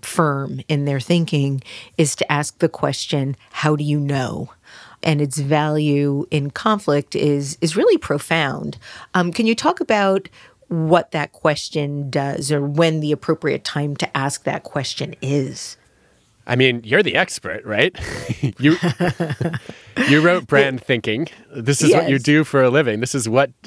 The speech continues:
Speaker 2: to me, this is part of the heart of the interaction component of design thinking. So you
Speaker 1: Mm.
Speaker 2: tell me.
Speaker 1: The, the harder thing for me is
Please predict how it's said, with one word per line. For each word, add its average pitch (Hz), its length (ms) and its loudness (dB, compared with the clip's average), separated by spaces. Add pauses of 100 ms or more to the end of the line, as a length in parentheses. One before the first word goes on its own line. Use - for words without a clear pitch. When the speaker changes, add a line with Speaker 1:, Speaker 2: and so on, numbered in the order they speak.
(120)
Speaker 2:
to 151 100 0
me, 185 160 4
this 131 180 0
is 120 120 -4
part - 240 0
of 113 60 0
the 107 60 0
heart 143 300 2
of 110 280 -4 (440)
the 107 140 -2
interaction 131 520 2
component 98 400 -4
of 92 120 -4
design 95 380 0
thinking. 90 400 -10 (720)
So 156 160 4
you 147 180 2
Speaker 1:
Mm. - 60 -2
Speaker 2:
tell 277 160 4
me. 285 300 0 (380)
Speaker 1:
The, 226 240 0
the 208 100 0
harder 349 340 0
thing 247 240 -2
for 202 180 0
me 160 600 0 (640)
is 165 380 0